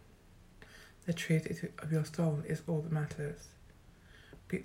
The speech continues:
all that you came here to be, and as you align and realign, for it is a daily practice, your earth experience will reshape itself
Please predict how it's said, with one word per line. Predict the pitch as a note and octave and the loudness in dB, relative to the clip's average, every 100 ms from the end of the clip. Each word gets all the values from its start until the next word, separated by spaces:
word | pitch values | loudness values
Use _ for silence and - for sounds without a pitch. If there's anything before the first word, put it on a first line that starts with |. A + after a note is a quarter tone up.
| - | 4
all | E3 E3 | 6 6
that | F#3 | 4
you | F3 | 2
came | - D#3 | 2 2
here | D3+ | 2
to | D#3 | 2
be, | D3+ D#3 D3+ D#3 - - - - - - | 2 4 4 0 -8 -20 -20 -20 -16 2
and | D#3+ | 4
as | D#3 - | 4 4
you | D#3 | 2
align | D3+ D3 D3 D3+ D#3+ - | 2 2 0 0 -2 2
and | E3 D#3+ | 2 4
realign, | F3+ E3+ D3+ D3 D3+ | 4 4 2 0 -2
for | - D3+ | -2 -4
it | |
is | D3+ | -4
a | D3+ | -2
daily | D#3+ D3+ | 0 0
practice, | D3+ E3+ E3+ - F3+ D#3+ - - - - - - - - | 0 -4 -4 -6 -8 -8 -12 -20 -20 -18 -18 -20 -14 -6
your | - | 0
earth | E3 D#3+ - | 4 4 4
experience | E3+ - D#3+ D3+ D3+ - - - - - - - | 0 4 4 4 -2 -6 -10 -14 -20 -20 -10 0
will | D#3+ D#3+ E3 | 2 4 2
reshape | E3 - E3 E3 | 0 0 0 0
itself | E3 - D#3 | -4 -6 -6